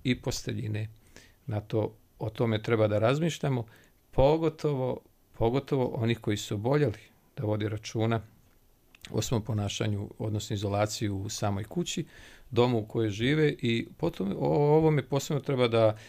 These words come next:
vode računa našim, naši mladi, naši adolescenti, e, mladići i djevojke u dobi,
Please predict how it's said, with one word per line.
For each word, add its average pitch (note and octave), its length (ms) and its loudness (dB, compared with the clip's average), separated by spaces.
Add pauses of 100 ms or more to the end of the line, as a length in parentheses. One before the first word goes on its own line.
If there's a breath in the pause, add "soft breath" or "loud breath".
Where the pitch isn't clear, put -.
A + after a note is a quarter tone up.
(280 loud breath)
vode B2 220 6
računa A2+ 420 2
našim, G#2+ 540 -2 (380)
naši A2 380 -4
mladi, C3 400 2 (200)
naši A2+ 360 -2
adolescenti, A#2 1120 -2 (540 loud breath)
e, G#2+ 480 2
mladići A2 500 2
i G#2+ 40 -2
djevojke A2 540 2
u G#2+ 140 0
dobi, G#2 680 2